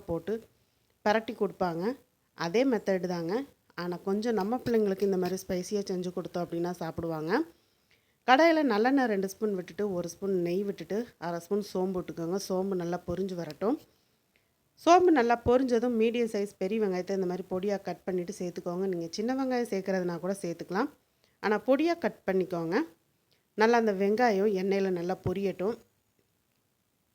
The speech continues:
நல்லா இந்த மாதிரி வறுத்து விட்டுக்கலாம். already குழம்புல நம்ம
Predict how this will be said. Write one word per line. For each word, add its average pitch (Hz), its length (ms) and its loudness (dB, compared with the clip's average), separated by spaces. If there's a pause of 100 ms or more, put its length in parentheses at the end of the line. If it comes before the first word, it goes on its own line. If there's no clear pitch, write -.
(800)
நல்லா 220 220 4
இந்த 208 120 2
மாதிரி 190 200 0
வறுத்து 185 300 -4
விட்டுக்கலாம். 185 460 -2 (320)
already 185 280 -2 (100)
குழம்புல 196 400 2 (100)
நம்ம 185 180 -2